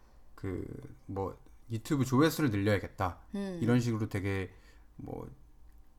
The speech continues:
Speaker 1: 어떻게 보면 뭐 비하를 돈 전혀 없지만, 그러니까 안타깝게도 좀 일 차원적으로 생각을 하게 되는 것 같아요. 저도
Speaker 2: 음.
Speaker 1: 예전에 그랬었고.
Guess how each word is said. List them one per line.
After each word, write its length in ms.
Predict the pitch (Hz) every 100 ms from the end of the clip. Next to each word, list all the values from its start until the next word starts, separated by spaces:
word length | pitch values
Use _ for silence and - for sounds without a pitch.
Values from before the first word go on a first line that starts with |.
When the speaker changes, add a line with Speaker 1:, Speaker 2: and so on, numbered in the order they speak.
| - -
Speaker 1:
어떻게 220 | - 113
보면 300 | 98 98 131
뭐 80 | 104
비하를 460 | - 123 131 123 104
돈 160 | 113
전혀 220 | 104 107 123
없지만, 480 | - - 101 98 90 - - - - -
그러니까 200 | - 98
안타깝게도 540 | 92 98 131 117 113 107
좀 160 | 110
일 140 | 139 196
차원적으로 560 | - 208 196 151 135
생각을 520 | 120 143 135 113 113 131
하게 140 | 190
되는 220 | - 110
것 80 | 104
같아요. 300 | 87 - 92 - - -
저도 220 | 202 107
Speaker 2:
음. 40 | 107
Speaker 1:
예전에 260 | 104 107
그랬었고. 580 | - 123 131 - - 90